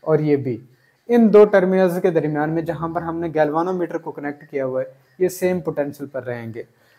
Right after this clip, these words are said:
तो आपके पास कंडीशन है कि, अ, टर्मिनल, टर्मिनल, अ, बी and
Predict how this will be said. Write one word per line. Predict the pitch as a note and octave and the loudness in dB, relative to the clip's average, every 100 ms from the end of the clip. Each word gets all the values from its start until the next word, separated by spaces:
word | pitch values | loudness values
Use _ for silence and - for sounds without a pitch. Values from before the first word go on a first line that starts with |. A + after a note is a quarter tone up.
| _ - | _ 2
तो | |
आपके | F3 F3 F3 - | 6 6 6 2
पास | F#3+ F3+ F#3 F3+ | 4 8 8 4
कंडीशन | - E3+ F3 G3 G#3 F#3+ | 2 2 4 0 0 -2
है | D#3+ E3 - _ _ _ _ E3+ | -2 -4 -10 _ _ _ _ 0
कि, | E3 E3 | 2 2
अ, | D#3 | 0
टर्मिनल, | D#3 F#3 F3+ F#3 F3+ G3 G#3 - _ _ _ _ _ _ - _ _ _ _ _ _ _ _ _ _ _ - | 0 0 2 0 0 0 -4 -14 _ _ _ _ _ _ -20 _ _ _ _ _ _ _ _ _ _ _ -2
टर्मिनल, | E3 D#3+ E3 E3 E3 E3 E3+ | 0 0 0 0 2 2 0
अ, | - E3 D3+ | -2 0 0
बी | C3 C3+ G3+ B3+ - _ _ _ _ _ _ _ | 0 0 0 0 -10 _ _ _ _ _ _ _
and | D#3 D#3 D#3 D#3+ | -2 0 0 2